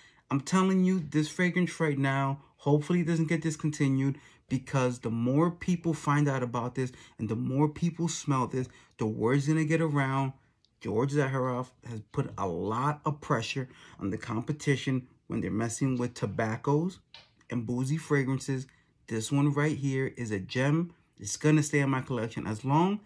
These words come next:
as <laughs> it does not di-, discontinue. And like I said on the live on Saturday, I'm probably gonna order a backup. And I don't usually, like, you see that back there, I don't, I don't, I don't usually run out of fragrances, and I probably won't for most, but this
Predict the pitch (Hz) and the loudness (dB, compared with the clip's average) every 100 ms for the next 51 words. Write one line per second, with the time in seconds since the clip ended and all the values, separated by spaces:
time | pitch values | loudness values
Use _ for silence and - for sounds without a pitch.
0 | _ _ _ - 113 110 - 180 131 127 | _ _ _ -4 -2 0 4 4 6 4
1 | 156 156 151 - 139 143 147 131 131 123 | 4 4 0 0 0 2 0 2 2 2
2 | 120 110 104 107 131 131 131 123 120 120 | 2 -2 -4 -4 -2 -2 -2 -2 -2 0
3 | 123 117 113 110 113 110 - - - - | -2 -2 -2 0 -2 -4 -14 -20 -14 -10
4 | - 113 127 135 131 - 127 123 113 117 | -2 0 2 2 2 2 0 2 0 -2
5 | 113 - 117 - 107 135 143 139 139 127 | -2 -2 -4 -2 0 2 4 4 2 0
6 | 123 123 - - _ - 120 117 135 147 | 0 -2 -4 -20 _ -6 -4 -2 -2 0
7 | 131 104 110 95 - 92 - 165 131 - | 0 0 -2 -6 -6 -6 -2 -2 -2 -6
8 | _ _ _ _ _ _ - 131 131 - | _ _ _ _ _ _ -10 -6 -4 0
9 | 151 156 147 147 135 127 127 117 104 110 | 2 6 6 6 4 0 0 -2 -4 -2
10 | 123 107 101 117 110 110 - 127 113 110 | 0 0 -2 -2 -2 -2 0 -2 0 0
11 | 123 113 - - _ - 117 120 123 110 | 0 0 -2 -16 _ -4 0 2 2 0
12 | - - 104 - 160 175 | -4 -6 -4 4 4 4